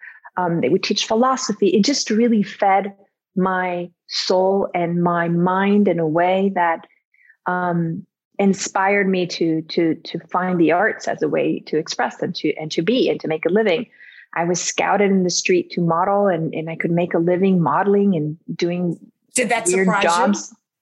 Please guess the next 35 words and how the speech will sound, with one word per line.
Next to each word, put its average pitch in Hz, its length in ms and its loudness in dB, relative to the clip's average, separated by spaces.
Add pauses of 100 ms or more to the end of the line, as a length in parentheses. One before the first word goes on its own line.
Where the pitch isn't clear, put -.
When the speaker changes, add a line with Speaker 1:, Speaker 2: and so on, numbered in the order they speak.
(120)
Speaker 2:
Did 202 120 2
that 202 200 -2
surprise 190 500 -6
you? - 60 -10 (500)
Speaker 1:
Kind 480 560 4
of. 226 380 2 (360)
Um, 226 400 -2 (440)
Speaker 2:
<laughs> - 400 -6
Speaker 1:
Kate 302 360 2
Moss 339 420 2
had 262 180 -6 (100)
just 247 380 -2
become 202 640 0
sort 190 220 0
of 185 120 -2
a 180 40 -2
superstar. 233 840 2 (400)
And 233 140 2
so 233 60 2
I 226 100 4
Speaker 2:
Uh-huh. 214 80 0
Speaker 1:
was 208 100 0
like, 226 300 2
"Oh, 339 200 2
I 233 100 0
guess 262 260 -2
you 247 80 0
can 269 340 0
be 220 120 4
a 196 80 0
model 170 340 2
if 165 220 0
you're 170 160 0
not, 160 340 -2
like, 156 300 0